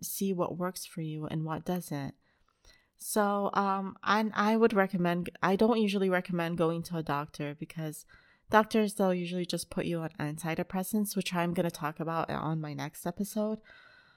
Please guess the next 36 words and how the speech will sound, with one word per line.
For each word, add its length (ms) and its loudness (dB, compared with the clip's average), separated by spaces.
um, 580 2
and 160 2
which 200 0
I 120 4
really 320 4
don't 280 6
recommend 480 -2
to 100 -8
anybody. 680 -6
I 300 -4
struggled 560 -2
with 180 -6
them, 380 -4
and 760 0
I 260 0
really 220 4
don't 280 4
want 160 0
anybody 340 -2
to 120 -6
go 160 -2
down 240 -4
that 180 -6
path 240 -8
because 440 -6
getting 220 4
off 180 0
of 120 -2
them 320 -4
later 280 -2
on 240 -4
can 160 -6
be 140 -2
really, 260 0
really 220 -2
difficult, 680 -4